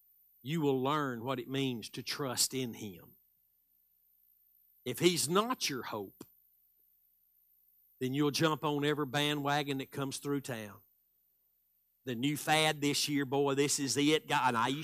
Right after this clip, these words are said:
I speak from experience. Man, we, everything that new pop up, "Oh, that's it. That's got to be it. Look at the, the scripture. It's lining up with the word." Anybody can do anything with the word, whatever they want to.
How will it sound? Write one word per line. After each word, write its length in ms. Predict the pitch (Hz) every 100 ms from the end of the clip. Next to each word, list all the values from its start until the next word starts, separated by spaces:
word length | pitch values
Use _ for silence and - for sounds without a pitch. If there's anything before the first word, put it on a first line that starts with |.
| 110
I 240 | 117 131
speak 360 | - - 151 147
from 200 | 170 175
experience. 720 | 190 - 233 214 131 127 - - _ _ _ _ _ _ _ 120
Man, 300 | 123 135 135
we, 240 | 139 139 -
everything 640 | 135 139 135 156 147 151
that 100 | 143 - -
new 380 | 139 151 151 151
pop 400 | - 156 156 156
up, 160 | 165 -
"Oh, 460 | 254 311 302 302
that's 300 | 269 - - 262
it. 220 | 302 311 -
That's 300 | - 339 -
got 400 | 190 180 330 339
to 60 | -
be 140 | 247
it. 80 | 208
Look 300 | 214 302 -
at 140 | 262 -
the, 120 | 214 -
the 120 | 240
scripture. 540 | - - 339 349 -
It's 140 | 240 220
lining 420 | 269 330 339 294
up 160 | 302 262
with 120 | 254
the 60 |
word." 120 | 277 262
Anybody 500 | 277 277 180 165 160
can 80 | 147
do 140 | 156
anything 340 | 160 151 147
with 140 | 135 127
the 60 |
word, 320 | 127 147 139 131
whatever 200 | 131 127
they 120 | 123
want 220 | 123 113
to. 200 | 110 101